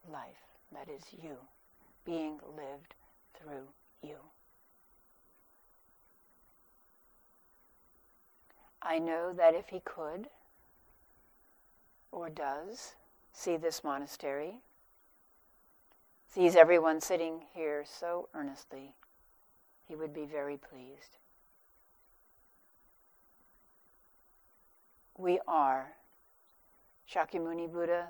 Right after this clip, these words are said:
the original enlightened one. We are Mahakashapa, the disciplined.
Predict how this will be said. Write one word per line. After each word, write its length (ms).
the 120
original 600
enlightened 580
one. 200
We 160
are 140
Mahakashapa, 840
the 100
disciplined. 680